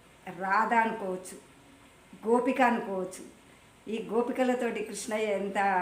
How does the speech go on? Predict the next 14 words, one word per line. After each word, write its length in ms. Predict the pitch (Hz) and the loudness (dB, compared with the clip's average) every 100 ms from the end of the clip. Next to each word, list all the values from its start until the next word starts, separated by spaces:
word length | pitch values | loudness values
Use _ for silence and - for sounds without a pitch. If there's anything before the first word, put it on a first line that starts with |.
| 175 156 | 2 0
అల్లరి 600 | 196 208 208 208 - - - - - - - | 0 0 0 -2 -4 -10 -20 -20 -20 -16 -8
చిల్లరిగా 440 | 202 220 208 208 | -2 0 0 0
తిరుగుతాడో 720 | - - 190 202 202 185 202 320 - - - - - - | -2 -6 -4 -4 0 0 0 -4 -10 -20 -20 -20 -20 -10
మనకందరికీ 960 | 185 190 190 175 202 220 208 208 196 - - | -4 -2 -2 -2 0 0 0 -2 -4 -6 -2
ఆ 140 | 190 | -2
పురాణాలు 580 | 185 185 208 196 190 190 | -2 -2 -2 0 -2 -2
తెలిసినాయే 540 | 196 185 - 196 208 | -4 -6 -6 -4 -2
కదా. 320 | 185 180 233 - - | -2 -2 -4 -6 -10
కాబట్టి 400 | 175 175 175 202 | -8 -4 -4 -4
ఈరోజు 520 | 220 208 196 202 208 - - - - | -4 -2 -2 -4 -4 -8 -12 -18 -8
మా 80 | 185 | -4
ఇంట్లో 220 | 190 208 | -2 -4
కృష్ణుడు 640 | 208 170 - 240 254 262 | -6 -8 -6 0 8 8
ఈ 280 | 254 247 | 8 2